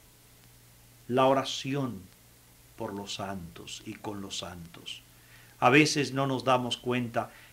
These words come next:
que un santo es un cristiano que sabe orar, que oró en la tierra y que vivió en unión con Jesús en la tierra y que hoy está en el cielo y sigue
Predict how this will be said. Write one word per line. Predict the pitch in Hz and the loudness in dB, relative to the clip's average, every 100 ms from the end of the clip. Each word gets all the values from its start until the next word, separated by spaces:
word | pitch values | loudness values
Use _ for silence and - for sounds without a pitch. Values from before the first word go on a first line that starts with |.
| - | -4
que | 170 | 0
un | 180 160 | 2 2
santo | - 151 147 131 139 | 4 6 6 4 -2
es | 127 131 | -4 -4
un | 120 | -6
cristiano | 120 113 - - 120 117 107 - | -6 -8 -8 -2 2 2 -2 -8
que | 101 | -8
sabe | - - - 151 104 95 | -8 0 8 8 8 0
orar, | 82 - - - - - - - - - - | -12 -14 -16 -20 -20 -20 -20 -20 -20 -8 6
que | 165 | 12
oró | 180 247 | 12 12
en | 254 | 12
la | 226 | 12
tierra | - 196 151 98 - - - - | 12 10 10 8 -6 -16 -12 -6
y | 117 | 2
que | 135 | 4
vivió | 139 147 190 | 4 8 8
en | 202 | 8
unión | 190 185 190 185 127 | 6 4 6 6 2
con | - 123 113 | -4 -4 -4
Jesús | 113 104 - 104 - - | -6 -6 -6 -8 -10 -12
en | 87 | -14
la | 85 | -16
tierra | - 87 80 - - - | -14 -16 -16 -20 -20 -6
y | 131 | -4
que | 127 131 | 2 6
hoy | 143 143 | 6 6
está | 127 - 123 123 | 2 0 2 2
en | 120 | 0
el | 117 | -4
cielo | - 131 135 127 123 - - - - - | 0 4 4 4 -4 -14 -20 -20 -20 -14
y | 113 101 | -10 -8
sigue | - - 160 180 165 170 170 | -6 -2 0 0 2 0 -2